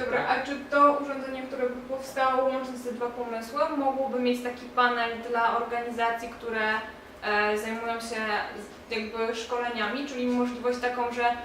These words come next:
Speaker 1: moglibyśmy tam stworzyć sobie formularze zgłoszeniowe, które by się zaciągało od razu do nas do bazy?
Speaker 2: To już pytanie, jak to sobie roz-, rozplanujemy, tylko o to
Speaker 1: Mhm.
Speaker 2: mi chodzi, żeby, żeby m-,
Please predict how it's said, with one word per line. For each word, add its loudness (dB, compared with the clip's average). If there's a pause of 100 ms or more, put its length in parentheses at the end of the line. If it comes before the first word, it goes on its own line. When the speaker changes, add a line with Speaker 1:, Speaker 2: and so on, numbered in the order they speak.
(160)
Speaker 1:
moglibyśmy -2
tam -2
stworzyć -8
sobie -4
formularze 2
zgłoszeniowe, -4
które -6
by -8
się -6
zaciągało -2
od -2
razu -2
do -4
nas -2
do -4
bazy? 2
Speaker 2:
To 6
już 6
pytanie, 0
jak 4
to -10
sobie -2
roz-, 0 (120)
rozplanujemy, 2
tylko -2
o 0
to -4
Speaker 1:
Mhm. 2
Speaker 2:
mi 0
chodzi, 4
żeby, -4
żeby -2
m-, -2